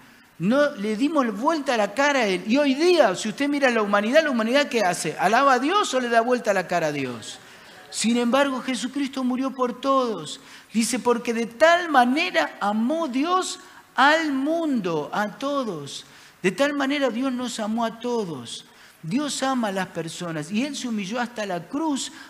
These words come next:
para que vos y yo podamos tener. Él es nuestro ejemplo. ¿Cómo tenemos que nosotros humillarnos para que realmente podamos, podamos ser discípulos de Jesús, podamos ser Jesucitos?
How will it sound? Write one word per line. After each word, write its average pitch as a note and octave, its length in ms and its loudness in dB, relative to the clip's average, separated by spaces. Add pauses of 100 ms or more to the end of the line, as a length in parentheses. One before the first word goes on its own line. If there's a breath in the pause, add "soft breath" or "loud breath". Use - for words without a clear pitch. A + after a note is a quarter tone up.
para F3 240 -2
que E3+ 120 -6
vos A3 320 -6
y F#3+ 40 -8
yo G3 180 -6
podamos F3+ 440 -6
tener. E3 260 -8
Él C4 180 -6
es C4+ 100 -2
nuestro B3 260 -6
ejemplo. A3+ 380 -4 (260 loud breath)
¿Cómo D#4 240 0
tenemos C#4+ 300 -2
que A#3 440 -6 (140)
nosotros A3 640 -4
humillarnos G3+ 560 -2
para F#3 240 -2
que F3+ 100 -6
realmente F#3 460 -4
podamos, F3 580 -4 (360 loud breath)
podamos F#3+ 420 -2
ser G3 260 -2
discípulos F3+ 720 -4
de D3+ 80 -4
Jesús, C#3+ 320 -8
podamos F#3+ 400 -4
ser G#3 240 -2 (420 loud breath)
Jesucitos? F#3 1120 -6